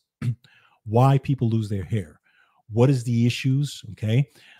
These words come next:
Uh, whether it's medications or illnesses or whatever the case may be, or is it just simply aging? And is there anything we can do about it? Is there anything, is there anything we can change about it, right? Is it,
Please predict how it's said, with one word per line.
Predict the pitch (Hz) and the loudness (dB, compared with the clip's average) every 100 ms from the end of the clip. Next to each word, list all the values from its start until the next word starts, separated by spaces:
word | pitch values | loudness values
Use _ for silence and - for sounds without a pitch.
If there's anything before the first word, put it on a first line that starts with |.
| _ | _
Uh, | 110 104 | -2 -2
whether | 101 107 101 | -2 -4 -4
it's | - | -4
medications | 107 107 - 135 127 127 127 113 98 | -4 -4 -2 -2 -2 -4 -4 -6 -8
or | 95 113 | -8 0
illnesses | 127 127 120 - 120 110 | 0 2 -2 -4 -6 -6
or | 101 | -8
whatever | 92 98 113 | -6 -4 -2
the | 113 110 | -4 -6
case | - 110 - | -6 -8 -6
may | 98 | -6
be, | 92 147 | 0 0
or | 95 | 0
is | 92 | -6
it | 98 | -10
just | - 104 - | -10 -12 -6
simply | 107 98 95 | -4 -4 -2
aging? | 104 123 131 190 208 _ _ - _ 113 | 2 4 4 0 0 _ _ -20 _ 4
And | 127 | 6
is | 151 | 6
there | 147 156 | 4 4
anything | 160 160 147 | 4 2 2
we | 139 | 2
can | 131 | 2
do | 127 160 | 2 4
about | 117 95 85 | 2 -2 -6
it? | - _ _ _ | -14 _ _ _
Is | 101 | -6
there | 101 113 | 0 0
anything, | 127 143 131 127 | 0 0 -2 -2
is | 110 101 | -6 -2
there | 110 | 2
anything | 131 131 131 | 2 2 -2
we | 123 | -4
can | - 110 | -4 -8
change | - 143 147 123 | -4 0 2 0
about | 90 90 80 | -4 -10 -12
it, | - | -14
right? | 92 117 | -4 -4
Is | 139 101 | -4 -6
it, | 104 | -8